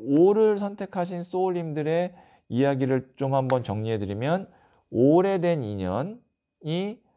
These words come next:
나에 대한 마음이 아직 있고, 그 인연과 내가 조금만 더 노력을 한다면 정말, 어, 연애의 꽃이 필 수 있는 그런 상황으로 간다. 혹은 지금 만나고 있는 분이 있거나 아니면 기혼자인 경우에는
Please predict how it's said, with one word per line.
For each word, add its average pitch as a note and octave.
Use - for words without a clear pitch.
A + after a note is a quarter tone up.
나에 A#2
대한 B2
마음이 G#2
아직 F#2
있고, D#3+
그 C3+
인연과 A#2+
내가 A#2
조금만 E3+
더 C3
노력을 A2+
한다면 C3
정말, G#2
어, F#2+
연애의 B2+
꽃이 F3
필 G3
수 -
있는 A2
그런 A#2+
상황으로 D3
간다. F2+
혹은 G#3+
지금 C#3+
만나고 D#3+
있는 E3
분이 D3
있거나 B2+
아니면 C3
기혼자인 D3+
경우에는 G#2